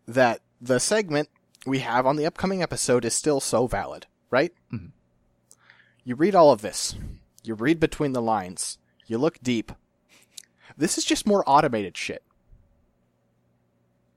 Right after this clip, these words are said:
Speaker 2: Yeah.
Speaker 1: Maybe it's better automated shit, and that's good.
Speaker 2: Yep.
Speaker 1: Automated shit doesn't fix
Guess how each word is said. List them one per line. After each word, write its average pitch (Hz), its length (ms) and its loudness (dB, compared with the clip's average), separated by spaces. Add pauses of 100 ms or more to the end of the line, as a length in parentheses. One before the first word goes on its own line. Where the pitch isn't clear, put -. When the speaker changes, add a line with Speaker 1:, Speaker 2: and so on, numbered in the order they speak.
(260)
Speaker 2:
Yeah. - 160 -4
Speaker 1:
Maybe 156 220 2
it's 131 100 -2
better 165 300 4
automated 143 360 0
shit, - 280 0
and 143 80 -6
that's 135 180 -6
good. 139 360 0 (600)
Speaker 2:
Yep. 160 200 -8 (880)
Speaker 1:
Automated 165 420 2
shit - 260 -2
doesn't 151 280 -6
fix - 380 -4